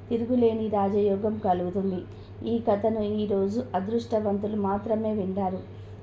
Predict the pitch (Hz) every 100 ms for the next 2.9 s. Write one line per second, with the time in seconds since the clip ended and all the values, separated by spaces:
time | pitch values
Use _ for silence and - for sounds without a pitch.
0 | - 226 233 208 208 208 226 247 196 196
1 | 240 - 220 202 214 202 226 214 202 202
2 | 214 214 226 214 196 190 196 190